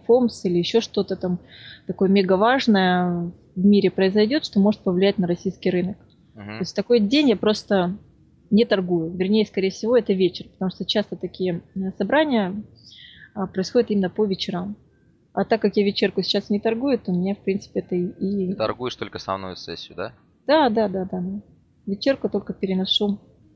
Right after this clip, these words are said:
Speaker 1: э, контракты, если я уже сидела с утра в сделке, и, э, мне сделки рисовали там плюс. Тогда я
Speaker 2: Ну.
Speaker 1: мо-, могу оставить позицию.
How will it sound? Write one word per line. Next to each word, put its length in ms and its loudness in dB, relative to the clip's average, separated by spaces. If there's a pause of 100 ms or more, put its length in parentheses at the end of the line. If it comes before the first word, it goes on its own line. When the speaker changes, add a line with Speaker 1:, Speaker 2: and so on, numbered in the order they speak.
(720)
Speaker 1:
э, 640 -6 (720)
контракты, 520 0
если 380 2
я 180 2
уже 220 0
сидела 420 -2
с 120 -14
утра 220 -2
в 40 -6
сделке, 420 -2
и, 340 2
э, 260 4
мне 520 0 (180)
сделки 380 2
рисовали 460 -2 (140)
там 140 -6
плюс. 420 -4 (560)
Тогда 200 -2
я 60 0
Speaker 2:
Ну. 60 -2
Speaker 1:
мо-, 180 -2 (140)
могу 180 -8
оставить 360 -4
позицию. 600 -10